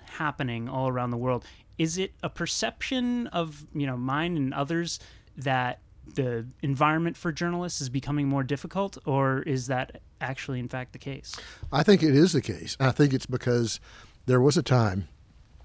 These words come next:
Speaker 2: when in incidents, uh, where the United States was involved with, uh, is, you know, even in a, a, a combative situation, the people on the other side would view journalists as sort of non-combatants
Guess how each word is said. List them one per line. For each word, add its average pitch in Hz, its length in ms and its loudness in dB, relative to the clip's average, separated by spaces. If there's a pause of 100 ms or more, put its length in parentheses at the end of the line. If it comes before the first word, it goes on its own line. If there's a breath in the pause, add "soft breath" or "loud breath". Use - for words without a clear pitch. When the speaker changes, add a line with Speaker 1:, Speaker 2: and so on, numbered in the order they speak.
(400)
Speaker 2:
when 117 420 4
in 104 440 0
incidents, 113 720 -4
uh, 104 280 -10
where 107 260 -4
the 98 120 -6
United 104 340 -6
States 110 320 -6
was 98 140 -8
involved 101 500 -6
with, 104 240 -8 (420 loud breath)
uh, 104 300 -6
is, 101 260 -12
you 117 140 -4
know, 104 100 -8
even 117 220 -2
in 107 180 0
a, 98 160 -8 (160)
a, 98 400 -14 (140)
a 95 60 -14
combative 113 520 -2
situation, 101 720 -6 (440 loud breath)
the - 80 -6
people 165 280 4
on 127 120 4
the 123 120 2
other 117 140 -2
side 131 460 0
would 107 240 -4
view 117 200 -2
journalists 110 600 -2
as 101 120 -6
sort 107 200 -4
of 98 100 -10
non-combatants 101 1040 -6